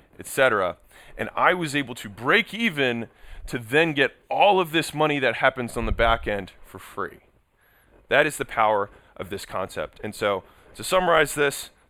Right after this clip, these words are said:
the three numbers that you need to always know when you're marketing is gonna be your cac, it's gonna be your L T V. Important point is that it's the gross profit, not the total revenue, and the thirty-day cash that you can make per customer.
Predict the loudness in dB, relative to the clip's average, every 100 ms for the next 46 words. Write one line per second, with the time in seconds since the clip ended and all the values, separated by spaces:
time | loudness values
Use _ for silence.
0 | -12 -10 -2 2 2 4 2 -2 -6 -4
1 | -4 -4 -2 2 4 4 0 0 2 2
2 | 2 -6 -16 -6 0 2 4 2 2 -2
3 | -6 -6 -12 -14 -8 -6 -4 -6 -10 2
4 | 6 6 4 -8 -20 _ _ _ _ _
5 | _ -20 -20 -12 -8 -6 2 2 2 -4
6 | -4 -2 -4 -8 _ _ _ _ _ _
7 | _ -10 -2 -2 -2 -4 -4 -4 -4 -6
8 | -8 -14 -8 -4 -4 -4 0 0 0 -6
9 | -8 -8 -8 -10 -8 -2 -2 -2 -6 -12
10 | _ _ -20 -20 -10 -10 -8 -4 -2 -2
11 | -2 -4 -2 -2 -2 -4 -12 -18 _ _
12 | _ _ _ _ _ _ -20 -14 -10 -10
13 | -8 -8 -8 -8 -8 -6 -6 -8 -14 -16